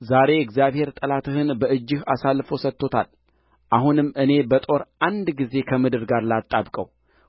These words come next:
ሁለተኛም አይዳገምም" አለው። ዳዊትም አቢሳን፣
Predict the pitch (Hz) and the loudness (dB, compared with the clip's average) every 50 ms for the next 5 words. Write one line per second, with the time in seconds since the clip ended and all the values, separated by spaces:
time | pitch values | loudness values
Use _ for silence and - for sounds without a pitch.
0 | _ - 143 151 147 - 147 135 127 131 131 123 123 120 127 123 120 117 104 101 | _ 2 2 2 2 2 0 0 2 2 2 2 0 0 0 0 0 0 0 0
1 | 117 113 107 95 - 110 107 101 95 90 - _ _ _ - 120 104 98 90 82 | 0 0 0 -2 -2 -2 -2 -2 -4 -6 -8 _ _ _ -2 -2 0 0 -2 -6
2 | - _ _ _ _ _ _ _ _ _ _ _ _ _ _ - 113 131 127 131 | -10 _ _ _ _ _ _ _ _ _ _ _ _ _ _ -2 4 6 6 6
3 | 131 127 120 - 127 120 123 - 120 117 113 107 - 120 120 127 | 6 4 2 0 -2 0 0 0 0 0 0 -2 -2 -2 -2 -2